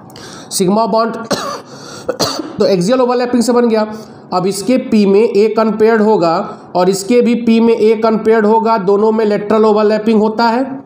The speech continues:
बोलो, बोलो, Lateral overlapping होगा। क्यों lateral इसमें आसानी से हो जाए? क्योंकि oxygen का दोनों का size क्या होगा? छोटा होगा।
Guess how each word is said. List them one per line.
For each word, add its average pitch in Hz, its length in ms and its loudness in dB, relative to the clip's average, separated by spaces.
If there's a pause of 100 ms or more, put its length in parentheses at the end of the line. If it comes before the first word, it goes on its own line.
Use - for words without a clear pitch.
(600)
बोलो, 160 240 0
बोलो, 196 240 2 (1700)
Lateral 220 320 0
overlapping 233 520 0
होगा। 240 220 0 (500)
क्यों 254 180 2
lateral 240 300 0
इसमें 240 240 0
आसानी 233 320 0
से - 120 0
हो 240 60 6
जाए? 247 200 2
क्योंकि 233 360 2
oxygen 220 480 2
का 233 120 0
दोनों 214 280 2
का 233 140 0
size 233 320 0
क्या 262 140 0
होगा? 180 160 0
छोटा 202 360 -2
होगा। 247 320 -2